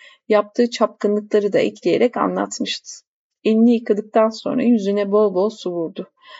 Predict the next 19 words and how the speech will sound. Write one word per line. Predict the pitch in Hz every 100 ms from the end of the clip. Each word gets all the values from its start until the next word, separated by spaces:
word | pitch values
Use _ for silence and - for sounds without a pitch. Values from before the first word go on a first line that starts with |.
| _
"Acaba | 214 226 220 202
Refik | 196 202 226 -
ne |
yazdı?" | 190 185 180 196 175
diye | 202 -
düşündü | 180 - - 190 240 269 269 -
ve | 202
neşesi | 190 190 -
kaçtı. | - 170 - - 170 - _ _ _ _ _ _ _ _ _ _ _ _ - - - _
"Tam | - 240 220
da |
işlerin | - - - 185
sıkıştığı | 196 - 214 - 208
zamanda | 196 180 175 180 196
çekip | - 196 - -
gitti." | 226 - 170
diye | 185 -
öfkeyle | 180 - 208 185
mırıldandı. | 180 175 180 190 - 202